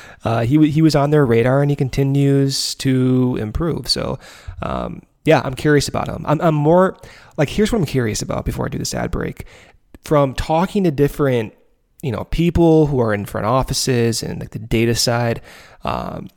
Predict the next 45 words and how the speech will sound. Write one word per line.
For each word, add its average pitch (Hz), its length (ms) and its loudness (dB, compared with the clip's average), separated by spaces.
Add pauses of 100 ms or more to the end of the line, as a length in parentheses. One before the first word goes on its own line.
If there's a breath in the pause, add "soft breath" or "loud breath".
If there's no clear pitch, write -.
(100)
there's 135 180 2
an 131 100 -2
emphasis 156 540 0
on 113 80 0
trying 120 560 -2
to 117 340 -4
develop, - 720 -6
like, - 160 -4
hitting 185 300 -2
tools - 440 -10
and 120 180 -4
hitting 151 200 0
analytics, - 640 -8 (380 loud breath)
uh, - 280 -6
in, 139 160 0
in, 143 200 0
in 143 260 -2
the 127 100 0
same 131 540 0
vein 127 580 2
as, 107 640 0 (540 loud breath)
like, 127 220 -4
what 123 100 0
we 123 80 0
have 135 140 2
for 156 80 -4
pitching - 460 -4 (120)
these 113 160 -4
days. - 380 -8 (140)
It 143 100 0
still 180 360 2
seems 175 380 0
to 156 80 -2
be 127 360 2
a 123 100 -2
little 131 240 2
bit 147 220 0
far 131 260 2
away 120 340 0
just - 180 -4
from 117 200 -2
the 113 180 -2
technology 120 500 -2
standpoint 143 580 0
and 107 200 -4